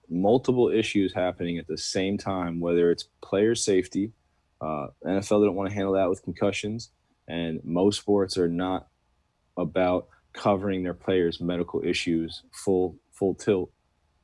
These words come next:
Um, and that's been an issue for many, many years. I think baseball is one, or, yeah, I think baseball is one of the only team,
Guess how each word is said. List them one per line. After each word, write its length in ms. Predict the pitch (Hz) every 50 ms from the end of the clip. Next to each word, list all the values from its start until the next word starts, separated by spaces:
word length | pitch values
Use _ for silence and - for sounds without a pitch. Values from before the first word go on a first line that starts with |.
| _ _ -
Um, 440 | 82 82 82 82 80 80 80 69 - _ _ _ _ _ _ _ - - -
and 140 | 82 87 92
that's 180 | 95 98 98
been 140 | - 107 107
an 100 | 98 -
issue 280 | 92 98 - - 104 101
for 140 | - 90
many, 300 | 85 82 90 104 107 104
many 180 | 98 98 98 95
years. 420 | 95 113 120 104 - - - - _ _ _ -
I 60 | 80
think 200 | 85 92 87 80
baseball 440 | 80 95 101 104 - - 90 87 85
is 60 | 92
one, 160 | 92 90 90
or, 260 | - 80 87 85 76 - - - - _ _ _ _ _ _
yeah, 140 | 101 104 98
I 20 |
think 180 | 95 95 90 85
baseball 340 | 92 98 104 - - 95 90
is 60 | 87
one 100 | 95 95
of 100 | 90 87
the 40 | -
only 240 | 80 95 98 95 90
team, 280 | - - 101 92 -